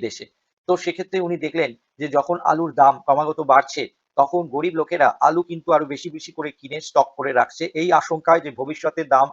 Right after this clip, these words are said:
আলুর, আলুর দাম যদি আরো বেড়ে যায় তাহলে তারা না খেতে পেয়ে মারা যাবে। সেই জন্য আলুর দামও বাড়ছে আর তারা বেশি বেশি করে আলু কিনে স্টক করেও রাখছে। অর্থাৎ এক্ষেত্রে আলুর দাম বাড়লেও আলুর কিন্তু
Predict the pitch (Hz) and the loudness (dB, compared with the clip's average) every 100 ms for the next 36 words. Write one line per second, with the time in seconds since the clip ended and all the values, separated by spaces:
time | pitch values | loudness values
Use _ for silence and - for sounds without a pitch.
0 | 135 127 147 - _ _ _ 131 156 160 | -2 -2 -8 -16 _ _ _ -2 0 4
1 | 156 147 139 127 143 143 151 156 170 - | 2 2 4 4 4 -2 -2 0 0 -4
2 | _ 135 143 143 139 143 127 131 - 135 | _ -8 -6 -2 0 2 2 0 -4 -10
3 | 156 131 117 110 110 - _ _ 156 156 | -6 -4 -2 -4 -6 -12 _ _ -4 -2
4 | 165 165 156 143 160 139 143 160 160 151 | -2 0 0 0 -2 2 4 4 4 2
5 | - 165 - _ 139 139 143 143 135 151 | 0 -10 -12 _ -4 2 2 2 -2 -10
6 | 143 151 143 147 131 131 - 135 - 131 | -16 -12 -10 -4 -4 -4 -14 -18 -4 -4
7 | - 143 147 131 135 - 160 131 - 135 | -2 -4 0 0 -2 -6 -10 -8 -8 -12
8 | 123 160 - 151 127 139 131 180 123 123 | -10 -10 -4 0 0 0 2 2 4 2
9 | 131 170 _ _ 139 185 175 151 147 | 0 -4 _ _ 0 0 -6 -12 -8